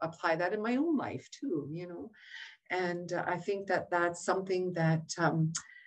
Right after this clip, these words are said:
it obviously really resonated, and it made, it made her feel safe that she was doing the best she could and that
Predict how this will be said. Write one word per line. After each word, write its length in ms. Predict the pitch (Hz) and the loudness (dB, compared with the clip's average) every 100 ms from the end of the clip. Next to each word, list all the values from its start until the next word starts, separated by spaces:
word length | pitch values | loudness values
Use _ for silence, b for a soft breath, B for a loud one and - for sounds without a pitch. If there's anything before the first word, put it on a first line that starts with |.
| B | B
it 180 | 196 190 - - | 6 6 4 6
obviously 420 | 180 185 175 - 165 | 8 10 6 6 4
really 280 | 175 165 | 6 6
resonated, 580 | 156 151 147 160 156 160 175 | 6 4 4 4 4 4 4
and 100 | 170 | 2
it 140 | 170 | 2
made, 200 | 180 175 - - | 0 0 -4 0
it 140 | 170 | 0
made 200 | 170 170 | 4 2
her 120 | - 160 | 0 -4
feel 200 | 160 147 | 0 0
safe 500 | - 160 160 226 - - B B B - | 2 2 2 0 -6 -20 B B B 0
that 240 | 170 - | 0 0
she 320 | - - 185 170 | -4 -2 0 2
was 240 | 165 - | 2 2
doing 360 | 160 156 156 - 156 | 4 4 4 -4 -10
the 120 | - - | -6 -2
best 240 | 180 190 | 0 -2
she 140 | - | -8
could 500 | - - 202 202 196 131 | -12 -2 0 2 0 -2
and 220 | 143 147 | -2 0
that 180 | 147 139 | 0 -2